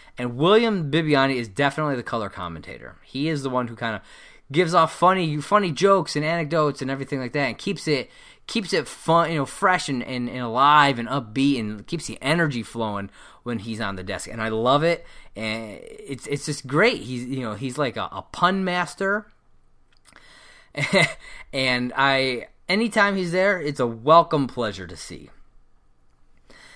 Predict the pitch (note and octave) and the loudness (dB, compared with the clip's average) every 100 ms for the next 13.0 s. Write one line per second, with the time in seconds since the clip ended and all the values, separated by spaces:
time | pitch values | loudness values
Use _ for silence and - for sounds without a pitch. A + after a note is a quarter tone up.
0 | - D3+ C3+ B2+ C3+ E3+ - - - - | -8 -2 0 2 4 6 6 4 -4 -4
1 | B2+ A#2+ A#2 A#2 A#2+ A2 A2+ A2 A#2+ A2+ | 0 0 0 -2 -4 -2 -2 -2 -4 -4
2 | G#2+ G#2 - _ - B2 D#3 B3+ C#4+ - | -6 -8 -16 _ -16 -4 0 2 0 -2
3 | - E3 F#3+ D#3+ G2+ D2 - - _ _ | -2 2 4 4 0 -8 -12 -18 _ _
4 | - - - - - A#2 A#2+ F#3+ B3 C4+ | -20 -20 -20 -20 -18 -8 0 2 4 2
5 | C4+ D#3 A#2 A#2+ A#2+ D3 D3 F#3+ G3+ A3 | 0 0 0 0 0 -2 -2 -2 0 -2
6 | F#3 D#3+ D3 D#3 D3 C3 A#2+ B2 C3 - | -2 -2 2 4 4 -2 -2 0 0 -2
7 | C3+ B2 A#2+ - F2 E2 - - - - | 0 0 -2 -6 -6 -6 -10 -16 -8 -2
8 | D#3 D#3 C3 B2+ A#2+ B2+ A2+ B2 A#2+ A#2 | 0 0 0 -2 -4 -2 -2 -2 -2 -4
9 | A2+ A#2+ A2+ - A#2 C#3+ D3 B2+ B2 B2 | -4 0 0 0 -2 0 2 2 0 0
10 | A#2 G#2+ G2+ F#2+ G2 - F#2+ F2 A#2 G#2 | -2 -2 -2 -4 -6 -10 -12 -8 -6 -6
11 | - G2+ G2 F2+ F2+ F2+ F#2 F2 F2+ F2 | -6 -6 -6 -8 -8 -10 -8 -6 -4 -6
12 | - - - _ _ - E2 D2 C#2 B1+ | -8 -16 -20 _ _ -8 -6 -6 -8 -18